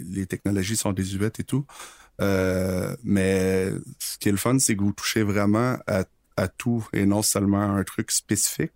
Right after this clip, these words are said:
Donc, ça vous permet de, de voir, euh, comme Frank dit, là, euh, ce qui vous intéresse le plus dans tout ça.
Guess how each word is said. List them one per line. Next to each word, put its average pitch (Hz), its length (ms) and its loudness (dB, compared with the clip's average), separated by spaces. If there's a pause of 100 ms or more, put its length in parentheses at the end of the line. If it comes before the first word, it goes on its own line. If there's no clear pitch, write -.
Donc, 104 200 0
ça 104 100 0
vous 95 180 -4
permet 107 320 2
de, 104 360 2 (340)
de 104 140 2
voir, 107 380 2
euh, 101 120 2
comme 98 200 -4
Frank 98 220 0
dit, 104 180 -4
là, 101 120 -2
euh, 98 400 -2
ce - 180 -4
qui - 120 -2
vous 101 160 0
intéresse 95 480 0
le 98 160 -2 (160)
plus 104 280 2
dans 95 200 -2
tout - 140 -14
ça. - 220 -2